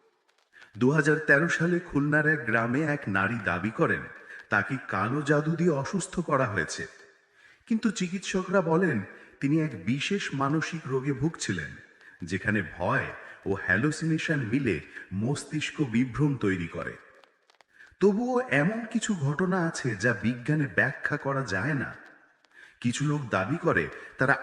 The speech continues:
আসলেই অশুভ শক্তির উপস্থিতি অনুভব করেছে। বাড়ির আলো নিভে যাওয়া, দেয়ালে ছায়া নড়া,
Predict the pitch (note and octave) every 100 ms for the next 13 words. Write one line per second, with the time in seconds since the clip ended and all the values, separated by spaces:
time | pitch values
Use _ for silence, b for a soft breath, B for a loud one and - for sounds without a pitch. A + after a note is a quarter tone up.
0 | - A2+ C3 G3 G3 G#3+ F3+ E3 F#3+ E3+
1 | G3 F3+ E3 - E3 D#3 E3 - E3 D#3
2 | D#3 D#3 D3 D3 G2+ F2+ F2 - D2 -
3 | - _ B B B E2+ E2 E2 F2 E2+
4 | - E2+ E2+ E2+ E2 - F#2+ F#2+ F2 E2+
5 | E2 D#2+ B B - E2 F#2 F2+ F#2 -
6 | - - E2+ F#2 G2 F#2 F#2 E2+ E2